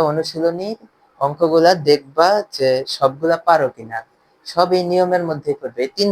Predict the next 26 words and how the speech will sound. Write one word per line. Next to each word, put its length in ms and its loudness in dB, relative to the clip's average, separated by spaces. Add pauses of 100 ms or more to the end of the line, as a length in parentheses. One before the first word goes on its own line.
ধরনের 380 0
অঙ্কই, 340 -14 (380)
একপদী 460 -4
রাশির 260 -4
সাথে 220 -8
একপদী 300 -10
রাশি 240 -8
গুণ, 120 -4 (200)
বহুপদীর 420 -2
সাথে 200 -8
একপদী 320 -10
রাশি 220 -12
গুণ, 120 -10 (220)
বহুপদীর 420 0
সাথে 220 -20
বহুপদী 380 -2
রাশি 260 -10
গুণ। 140 -20 (580)
আর 180 0 (160)
এই 120 4
আঠাশ 260 -4
নম্বর 240 -2
অঙ্কটি 280 -14
একটু 120 -10
অন্যরকম 400 -6 (100)
ছিল। 160 -10